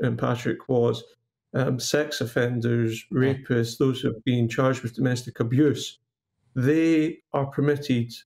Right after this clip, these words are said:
Speaker 1: to change their gender with three months, um, of living in the other gender, whatever that means.
Speaker 2: Yeah.
Speaker 1: And these were the Conservatives, as well as some backbench S N P rebels,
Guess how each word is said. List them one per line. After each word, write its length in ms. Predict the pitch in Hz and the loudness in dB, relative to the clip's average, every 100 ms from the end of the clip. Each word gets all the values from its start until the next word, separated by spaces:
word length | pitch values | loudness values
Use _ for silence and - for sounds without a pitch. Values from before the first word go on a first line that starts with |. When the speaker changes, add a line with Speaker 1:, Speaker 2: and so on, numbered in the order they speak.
| _ | _
Speaker 1:
to 100 | - | -8
change 380 | 123 143 139 135 | -2 0 0 0
their 100 | 131 | 0
gender 520 | 117 131 127 123 117 - - _ | 2 0 0 0 0 -4 -16 _
with 200 | - 117 | -4 -4
three 240 | - 165 156 | -2 0 2
months, 640 | 143 147 123 117 - - - | 2 2 0 -2 -8 -10 -2
um, 180 | 123 123 | 0 2
of 220 | 131 117 | 0 0
living 320 | 135 127 123 | 2 2 2
in 120 | 123 117 | 2 2
the 80 | |
other 200 | 135 120 | 2 0
gender, 360 | 120 131 127 117 | 0 0 2 0
whatever 540 | 113 139 - 147 135 127 | 0 -2 0 -2 0 0
that 280 | 123 120 | 2 0
means. 440 | 143 135 110 110 - | 2 2 2 -2 -10
Speaker 2:
Yeah. 260 | - 123 98 - | -2 -2 -2 -2
Speaker 1:
And 180 | 127 131 | 0 2
these 220 | 160 151 | 0 0
were 140 | 139 127 - - _ _ _ | -2 -2 -6 -14 _ _ _
the 140 | - 131 | -6 -4
Conservatives, 800 | 143 135 170 180 175 - 170 170 - | -2 0 0 0 -2 0 0 0 0
as 160 | 127 | 2
well 240 | 139 156 170 | 2 4 2
as 120 | 170 | 2
some 280 | 165 165 165 - - _ - | 2 0 -2 -10 -20 _ -2
backbench 480 | 135 156 156 151 147 | -2 0 0 0 0
S 220 | 139 151 | 0 0
N 120 | 139 | -2
P 280 | 139 143 139 | 0 0 2
rebels, 560 | 127 120 120 139 147 | 2 2 2 2 -2